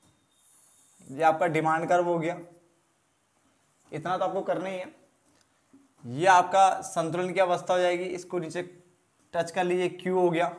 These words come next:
ये आपका आर हो गया। <clears throat> यहाँ तक आप बना सकते हो आराम से। अब आपको करना क्या है,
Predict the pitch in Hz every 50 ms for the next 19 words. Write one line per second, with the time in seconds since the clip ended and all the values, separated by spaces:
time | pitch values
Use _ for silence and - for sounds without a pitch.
0 | - - - _ _ _ _ _ _ _ _ _ _ _ _ _ _ _ _ _
1 | _ _ _ _ _ _ _ _ _ _ _ _ _ _ _ _ _ _ _ _
2 | - 139 160 170 170 165 - 180 160 - - 156 156 151 156 147 139 120 110 110
3 | 107 110 - - - - - - - - 180 160 135 143 147 147 170 190 185 175
4 | 165 175 170 165 170 170 185 - - 190 190 190 180 165 165 165 165 185 190 160
5 | - - - - - _ _ - - 196 202 202 196 202 202 190 190 175 160 175
6 | 180 170 151 165 165 - - -